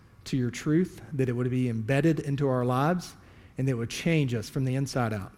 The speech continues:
that we would be more and more like you as we walk this path of sanctification.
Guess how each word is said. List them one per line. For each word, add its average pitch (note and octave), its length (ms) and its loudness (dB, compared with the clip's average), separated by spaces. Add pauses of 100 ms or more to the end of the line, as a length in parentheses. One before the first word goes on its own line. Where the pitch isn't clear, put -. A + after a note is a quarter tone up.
(440)
that D3 140 2
we E3+ 140 8
would E3 100 8
be D#3+ 100 8
more F3 440 6
and D#3 160 4
more D#3 260 6
like D3+ 320 4
you C3 160 4
as B2 120 -2
we C#3 140 2
walk C#3 300 2
this B2+ 200 -4
path B2 300 -2
of A#2 80 -10
sanctification. A2 800 -6